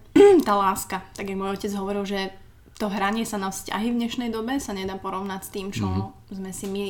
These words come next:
Speaker 1: zažili a čo je vlastne úplne super, pretože, e, veľmi málo ľudí podľa mňa toto zažije, že takú fakt, že true love. A to je jedno, že ja môžem povedať, že s tebou som mala true love, lebo to bola láska.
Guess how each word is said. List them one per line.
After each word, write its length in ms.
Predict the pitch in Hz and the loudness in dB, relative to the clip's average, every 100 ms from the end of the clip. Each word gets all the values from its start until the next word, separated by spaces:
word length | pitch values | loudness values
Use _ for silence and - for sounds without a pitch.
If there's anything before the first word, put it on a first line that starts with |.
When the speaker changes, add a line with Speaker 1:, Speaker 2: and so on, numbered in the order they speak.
| 190 | -8
Speaker 1:
zažili 460 | 190 180 196 254 | -12 -8 -4 -4
a 160 | 269 - | -4 -8
čo 240 | - 202 | -10 -10
je 60 | 185 | -10
vlastne 300 | 185 - 202 | -10 -12 -12
úplne 160 | 190 185 | -8 -8
super, 480 | - 226 220 185 - - | -6 -4 -2 -4 -6 -12
pretože, 460 | - 190 185 185 185 - - - - - | -14 -10 -8 -8 -12 -18 -20 -20 -20 -18
e, 120 | - 208 190 185 185 - - | -10 -8 -6 -8 -10 -14 -8
veľmi 240 | 202 190 | -6 -4
málo 260 | 180 180 185 | -6 -6 -6
ľudí 280 | 185 190 190 | -6 -6 -8
podľa 220 | 196 190 | -10 -10
mňa 100 | 190 | -10
toto 220 | 190 190 | -12 -10
zažije, 420 | 185 185 185 185 185 | -10 -10 -10 -10 -12
že 100 | 185 | -12
takú 260 | 190 - 196 | -14 -16 -16
fakt, 240 | - 185 | -12 -10
že 140 | 185 | -10
true 240 | 185 214 208 | -8 -4 -4
love. 320 | 202 196 196 - - - - - - - | -2 -4 -8 -12 -20 -20 -20 -20 -18 -8
A 240 | 196 190 | -4 -4
to 120 | - | -4
je 80 | 208 | -2
jedno, 180 | 214 214 | -2 -2
že 140 | 190 190 185 | -4 -6 -8
ja 120 | 196 | -10
môžem 180 | 196 196 | -8 -6
povedať, 240 | 196 190 | -6 -6
že 80 | 185 | -6
s 60 | |
tebou 160 | 208 202 | -4 -4
som 160 | 208 214 | -4 -4
mala 180 | 214 214 | -4 -4
true 200 | 233 226 | -6 -2
love, 260 | 240 262 | -2 -2
lebo 180 | 240 190 | -6 -8
to 100 | 180 | -8
bola 260 | 180 175 175 180 | -10 -6 -6 -6
láska. 460 | 190 - 285 311 | -8 -8 -8 -10